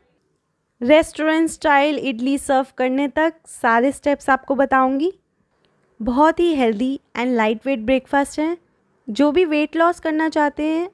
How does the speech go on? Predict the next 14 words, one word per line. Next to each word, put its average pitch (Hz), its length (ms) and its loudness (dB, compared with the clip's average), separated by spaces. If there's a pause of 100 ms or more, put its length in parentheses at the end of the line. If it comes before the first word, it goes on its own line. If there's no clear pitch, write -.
(140)
उनके 262 340 -4
लिए 262 160 -2
तो 269 120 -6
ये 262 160 -2
परफेक्ट 269 540 -4
रेसिपी 220 440 -4
है। 175 180 -6 (420)
इस 311 180 -2
रेसिपी 277 420 0
की 294 140 -6
शुरुआत 233 540 0
करने 262 280 -2
से 262 180 0
पहले 262 440 -2